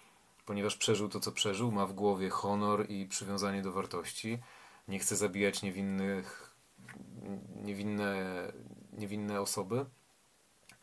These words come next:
i jest to zrozumiałe. To się wszystko trzyma całości. Tylko właśnie detale są niezgodne z rzeczywistością.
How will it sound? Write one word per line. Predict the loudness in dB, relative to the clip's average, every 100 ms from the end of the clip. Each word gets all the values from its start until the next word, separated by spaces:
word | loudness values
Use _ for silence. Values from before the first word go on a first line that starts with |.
| -2
i | 2 4 2 0 -4 _ _ _ _ _ _ _ 0
jest | 2 2
to | 2
zrozumiałe. | 4 6 6 8 6 2 -8 _ 0
To | 0
się | 0 -2
wszystko | -2 -4 2 6 6 4 _ _ _ -8
trzyma | -2 2 4 6 6 4 -12 -20 -2
całości. | 6 10 10 8 4 -6 -10 -16 -20 -18 -18 -18 -18 -20 -20 -4
Tylko | 0 6 8 8 8
właśnie | 4 4 4 4
detale | 2 4 6 8 6
są | 2 0 0 0 -2 -4 -2
niezgodne | 0 4 4 4
z | 0
rzeczywistością. | -4 -6 -6 -8 -10